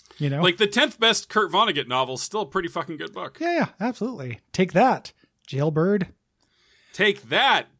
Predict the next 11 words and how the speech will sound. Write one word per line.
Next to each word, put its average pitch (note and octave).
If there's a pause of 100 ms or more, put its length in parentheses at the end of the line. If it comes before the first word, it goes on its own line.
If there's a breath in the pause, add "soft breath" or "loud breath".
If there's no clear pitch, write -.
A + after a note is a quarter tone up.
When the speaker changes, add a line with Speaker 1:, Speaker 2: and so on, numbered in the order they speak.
Speaker 2:
Dirty D3+
Dick. F3 (640)
Speaker 1:
Dirty A#3
Dick. D3+ (280)
Speaker 2:
Is -
that B3
one? E4 (220)
Speaker 1:
You D4+
mean C4+
Deadeye D3+
Dick, C3